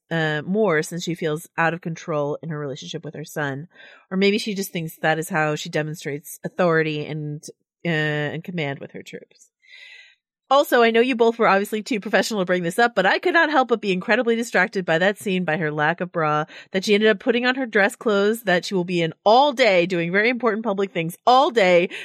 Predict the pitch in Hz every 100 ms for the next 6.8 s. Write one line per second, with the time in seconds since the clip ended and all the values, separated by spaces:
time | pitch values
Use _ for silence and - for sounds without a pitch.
0 | - 214 226 247 - 277 294 247 240 247
1 | 214 202 226 226 226 208 185 170 220 240
2 | 240 208 180 175 175 180 170 151 147 -
3 | - _ 208 214 220 202 233 247 196 190
4 | 180 247 190 190 175 170 165 165 170 160
5 | 175 175 156 156 147 151 151 160 156 147
6 | 151 143 165 - - 139 123 175